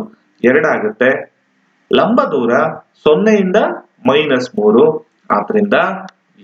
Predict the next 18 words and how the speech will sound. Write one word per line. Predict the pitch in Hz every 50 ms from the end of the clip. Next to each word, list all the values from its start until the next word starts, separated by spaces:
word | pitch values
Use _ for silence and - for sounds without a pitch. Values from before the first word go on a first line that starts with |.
| - 127
ಎರಡು, | 151 170 175 196 240 277 - - - - 127 120 120 147 196 240 240 - - _ _ -
ಮೈನಸ್ | 110 117 117 110 110 107 107 - - -
ಮೂರು | 98 98 110 139 165 175 175 - - _ _ - - 156 190
ಈ | 233 262 254 - - _ _ -
ಸಿ | - 185 202 220 220 - -
ಬಿಂದುವಿನ | 156 143 127 120 117 107 107 107 110 165 226 254 - - _ _ _ _ _ _ _ _ - 131
ಕೋಆರ್ಡಿನೇಟ್ | 120 113 107 - 110 107 107 104 - _ -
ಪಾಯಿಂಟ್ಸ್ | 127 151 214 254 254 - - - _ _ _ _ _ - -
ಆಗುತ್ತೆ. | 101 95 95 - _ - 101 92 95 92 - _ _ _ _ _ _ _ _ _ _ - 180 233
ಈ | 277 - 247
ರೀತಿಯಾಗಿ | 214 - - 151 143 131 120 - 160 202 - - _ _ _ _ -
ನಾವು | 113 110 110 113 127 139 - - - -
ಬಿಂದುಗಳ | 165 180 214 220 214 202 185 170 170 170 -
ಸ್ಥಾನಗಳನ್ನ | - - - 127 123 123 117 104 101 98 98 101 117 160 240 277 240 - _ _ _ _ -
ಗುರುತಿಸಬಹುದಾಗಿದೆ. | - 120 117 - 123 117 - - 110 104 101 101 98 95 95 92 101 98 92 92 92 - _ _ _ _ _ _ - - 214 269
ಈಗ | 269 - - 120 113 120 139 - - - _ _ _ _ _ _ _ _ _ _ _ _ _ _ _ _ _ _ _ _ _ _ _ _ 127 151 185
ಎರಡು | 226 254 233 226 - - 185
ಬಿಂದುಗಳ | 220 254 277 294 277 247 247